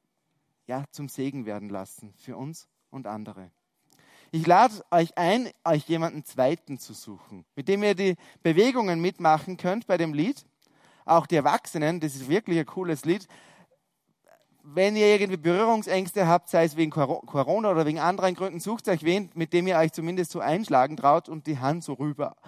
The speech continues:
außen ganz vorsichtig rüberlegen traut. Genau, und dazu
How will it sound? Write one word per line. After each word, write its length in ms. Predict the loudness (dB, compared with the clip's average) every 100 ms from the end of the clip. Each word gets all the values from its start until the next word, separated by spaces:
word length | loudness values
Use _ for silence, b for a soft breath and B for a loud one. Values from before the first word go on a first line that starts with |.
| B
außen 480 | 2 2 0 -8 -2
ganz 380 | 0 0 -8 -20 b _
vorsichtig 600 | -10 -10 -12 -18 -14 -10
rüberlegen 520 | -6 -4 -4 -6 -10
traut. 400 | -4 -2 -2 -6 _ _ _ B B B B B B B
Genau, 320 | -2 2 2 2
und 100 | 2
dazu 360 | 2 0 -2